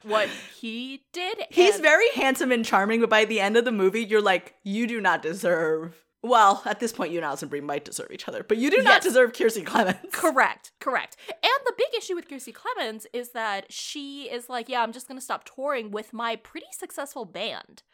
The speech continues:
Speaker 2: Kudos to her friends, by the way, the best characters in this <laughs> film.
Speaker 1: Yes. And she's like, "Yeah, I think we're just gonna, I'm just gonna stop because he doesn't want me to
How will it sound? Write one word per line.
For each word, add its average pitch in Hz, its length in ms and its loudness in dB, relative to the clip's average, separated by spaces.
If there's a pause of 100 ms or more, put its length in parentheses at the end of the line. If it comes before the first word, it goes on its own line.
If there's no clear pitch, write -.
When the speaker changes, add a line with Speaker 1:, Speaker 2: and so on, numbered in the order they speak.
(160)
Speaker 2:
Kudos 523 500 2
to 440 100 -2
her - 160 0
friends, 202 400 -2
by 185 160 0
the 170 100 -2
way, 160 160 -2
the 165 80 -4
best 175 260 -4
characters 202 400 -4
in 302 100 -2
this 294 220 -2
<laughs> - 80 -8
film. 294 260 -4 (120)
Speaker 1:
Yes. 240 320 -2 (540)
And 277 240 -6
she's 320 280 -12
like, 302 320 -4
"Yeah, 285 360 4
I 247 80 -2
think 370 340 -12
we're 294 140 -6
just 277 280 -12
gonna, 240 480 -2
I'm 226 120 -6
just 262 160 -10
gonna 202 160 -10
stop 247 520 -4
because 226 680 -6
he 233 260 -10
doesn't 208 380 -4
want 185 280 -4
me 185 280 -8
to 185 520 -10